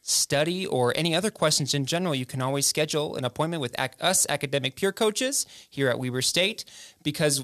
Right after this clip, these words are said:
trust me, we know textbook reading can be daunting, but remember, you've got this, and there are great tips to make it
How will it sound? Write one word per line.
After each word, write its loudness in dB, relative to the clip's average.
trust 4
me, 2
we 0
know 4
textbook -2
reading -4
can 2
be -2
daunting, 0
but 4
remember, 2
you've -6
got 2
this, 0
and -2
there 2
are 0
great -2
tips -2
to -4
make -4
it -4